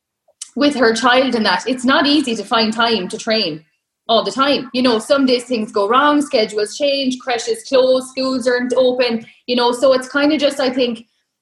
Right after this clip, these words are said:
having the mindset that not everyone's schedule is like mine. Not everyone can give their time to training. So, a-, again, back to the team targets, like, steps and water, and then the right amount of calories to fuel their body.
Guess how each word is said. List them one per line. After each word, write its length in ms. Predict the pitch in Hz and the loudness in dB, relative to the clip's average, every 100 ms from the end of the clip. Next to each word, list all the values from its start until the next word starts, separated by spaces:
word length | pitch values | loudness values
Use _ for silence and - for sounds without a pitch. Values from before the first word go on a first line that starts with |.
| _ | _
having 320 | 277 285 311 | -2 0 2
the 80 | 294 | 2
mindset 500 | 277 277 262 254 220 | 2 2 0 0 -2
that 120 | 233 226 | -2 0
not 280 | 247 311 277 | 0 0 -2
everyone's 580 | 247 254 220 220 220 - - | 0 0 0 0 -4 -8 -20
schedule 520 | - - 262 247 240 220 | -20 -2 0 2 2 2
is 140 | 220 | 2
like 220 | 208 202 | 0 2
mine. 320 | 208 220 311 - _ _ _ _ _ - - | 0 2 0 -4 _ _ _ _ _ -10 0
Not 200 | 247 240 | 2 4
everyone 440 | 254 254 240 240 | 2 2 2 2
can 120 | 247 226 | 0 0
give 180 | 226 | 0
their 140 | 226 220 | 0 -2
time 280 | 233 214 214 | -2 -4 -6
to 60 | |
training. 460 | - 233 220 185 180 | -6 -4 -2 -4 -6
So, 400 | - 226 214 214 - - - _ | -2 0 0 -2 -10 -20 -20 _
a-, 160 | 254 240 | -4 -2
again, 380 | 254 254 254 247 | 0 2 2 2
back 180 | 240 247 | 0 0
to 100 | - | -4
the 80 | 240 | -6
team 240 | 269 240 226 | -4 -4 -2
targets, 480 | 233 226 208 - | 0 0 -2 -2
like, 200 | - 240 - | -2 -2 -4
steps 480 | - 277 294 - | -4 -2 -2 -2
and 140 | 311 277 | 0 2
water, 540 | 262 247 247 202 208 - _ - | 2 2 0 -2 -4 -12 _ -4
and 120 | 233 | 0
then 160 | 233 226 | 2 2
the 80 | 226 | 2
right 260 | 233 254 | 2 2
amount 280 | 262 233 233 | 0 0 -2
of 60 | - | -2
calories 380 | 247 226 208 - | 0 2 0 -4
to 100 | 240 | -6
fuel 320 | 254 233 226 | 0 2 2
their 160 | 214 196 | 2 2
body. 300 | 180 156 | 0 -2